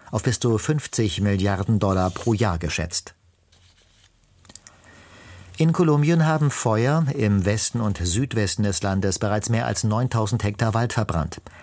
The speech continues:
Wie die Behörden mitteilten, werden die Brände durch Trockenheit und Hitze noch begünstigt.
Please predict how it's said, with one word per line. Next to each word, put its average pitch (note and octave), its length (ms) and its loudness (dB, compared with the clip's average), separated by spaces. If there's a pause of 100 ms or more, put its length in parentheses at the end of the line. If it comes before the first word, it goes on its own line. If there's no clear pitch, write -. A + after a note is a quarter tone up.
(320)
Wie G2+ 160 0
die G#2+ 80 2
Behörden A2+ 320 2
mitteilten, B2 580 2
werden A2+ 260 0
die A2 120 2
Brände G#2 380 0
durch G#2 220 0
Trockenheit G#2 460 0
und G#2+ 120 0
Hitze B2 260 -2
noch G2+ 160 -2
begünstigt. G2 600 -2